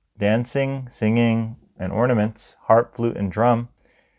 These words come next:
riding on elephants and horses, wives and children, worldly enjoyments, all these are so many impediments.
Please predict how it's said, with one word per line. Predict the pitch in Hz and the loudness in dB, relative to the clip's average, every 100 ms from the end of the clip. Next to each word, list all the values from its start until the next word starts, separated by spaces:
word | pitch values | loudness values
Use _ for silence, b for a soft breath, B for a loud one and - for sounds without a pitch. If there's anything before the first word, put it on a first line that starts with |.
| _ _ _ | _ _ _
riding | 110 120 | 4 4
on | 117 110 | 2 2
elephants | 113 123 - 113 110 | 4 4 2 -2 -2
and | 95 92 | -6 0
horses, | 123 131 113 104 95 | 0 0 -4 -4 2
wives | 92 104 117 120 - | 4 6 4 0 -8
and | 98 | -8
children, | 92 120 120 110 107 113 - | -4 -2 0 0 -4 -8 -6
worldly | 104 107 101 | -2 0 0
enjoyments, | 92 87 104 113 104 101 - _ _ _ _ _ _ | -2 -2 -2 -2 -4 -6 -16 _ _ _ _ _ _
all | 117 147 | 4 4
these | 131 131 135 - - _ _ _ _ - | 2 0 -2 -6 -14 _ _ _ _ -6
are | 98 | -6
so | - 131 | 0 0
many | 131 123 | 2 0
impediments. | 104 92 98 101 90 - - - | -2 0 0 0 -2 -6 -14 -16